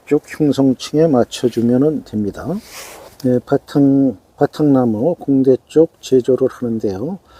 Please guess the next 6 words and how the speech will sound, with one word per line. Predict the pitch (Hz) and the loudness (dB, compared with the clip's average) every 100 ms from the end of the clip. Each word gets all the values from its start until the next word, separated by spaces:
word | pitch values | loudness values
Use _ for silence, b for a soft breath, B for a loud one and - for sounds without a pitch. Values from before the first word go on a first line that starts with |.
| b b b b | b b b b
접수가 | - 165 - 170 170 165 - _ _ _ | -2 -2 0 2 4 4 0 _ _ _
가는 | - 143 151 160 151 | -10 -2 0 2 4
거를 | 156 151 160 | 4 6 4
감안을 | - 135 139 139 131 | 2 -4 -2 -2 -2
해서 | 123 110 139 160 202 185 | -4 -4 -2 -2 -4 -12
살짝만 | - - 170 - - 165 165 170 175 | -20 -6 -6 -2 0 2 2 0 -2